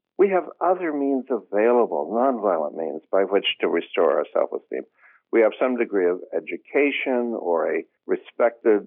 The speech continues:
occupation or some standing in the community, or at least with our family and friends. Violent criminals that I saw in the prison,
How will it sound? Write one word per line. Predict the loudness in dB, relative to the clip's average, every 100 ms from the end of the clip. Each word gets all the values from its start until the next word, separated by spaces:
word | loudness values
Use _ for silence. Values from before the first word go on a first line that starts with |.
| _
occupation | -2 -2 -2 -8 0 2 2 0 -2 -2
or | -2 -4 -2
some | -6 -6 -4
standing | -2 0 -4
in | -6
the | -10 -12
community, | -8 0 2 2 -2 0
or | 0 0
at | -4 _ _ -6
least | -4 -2
with | -2
our | 0 -2 -6
family | -6 -4 -2 0 -2
and | -4 -10 -6
friends. | 0 2 2 -2 -8 _ _ _ _ _ _ _ _ _
Violent | 0 2 2 -2
criminals | -2 2 2 2
that | 0
I | 0 0 0
saw | 0
in | 0
the | -4
prison, | -6 -6 -4 -10